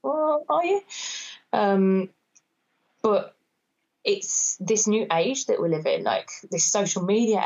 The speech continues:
age, this Netflix era, this, like, having everything here and now, and you've got to be talking to everybody on social media, as well as socializing, as well as self-care,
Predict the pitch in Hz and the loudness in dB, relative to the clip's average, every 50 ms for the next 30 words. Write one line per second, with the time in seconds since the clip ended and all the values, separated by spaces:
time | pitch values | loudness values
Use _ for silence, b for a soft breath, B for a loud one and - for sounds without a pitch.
0 | 160 151 151 143 - - - - 165 160 - - - - - 190 202 - - - | 0 0 0 -2 -2 -4 -2 -2 0 0 0 -2 -4 -2 0 2 2 2 0 -2
1 | - 214 - - - - 180 170 160 165 165 165 170 175 170 160 - 165 165 160 | -4 -4 -4 -2 -2 0 0 2 2 2 2 0 0 -2 -2 -2 -2 0 0 0
2 | 160 160 160 - B B B B B B B B - - 208 202 214 208 208 202 | -2 -2 -6 -10 B B B B B B B B -2 -2 0 2 2 2 2 2
3 | 208 196 - 196 180 170 160 220 240 233 202 180 180 180 185 190 196 214 208 180 | 0 -2 -2 -2 -2 0 0 2 2 4 2 2 2 0 0 2 2 2 2 2
4 | 170 170 170 165 - 190 - - - - 202 196 180 175 175 165 B B B B | 2 2 0 0 0 -2 -2 -2 -4 -2 -2 -2 0 0 -4 -4 B B B B
5 | _ - - 208 196 196 190 - - - 170 170 180 190 185 175 - - 180 175 | _ -2 0 0 0 0 0 -2 0 -2 -2 -2 -2 0 0 0 0 0 0 0
6 | - 175 175 190 214 233 220 185 165 - 165 165 - 196 220 240 233 - - 175 | 0 0 2 2 2 2 2 2 2 2 0 0 0 0 2 2 2 0 0 0
7 | 170 165 - - 170 165 160 156 160 156 156 156 160 175 170 208 233 247 233 - | 0 -2 -2 -2 -2 -2 -2 -2 -4 -4 -6 -4 -2 -2 0 2 2 2 2 2
8 | - 208 190 180 165 - - - 180 165 156 160 165 - | 2 2 0 0 -2 -6 -2 0 0 2 2 0 0 -4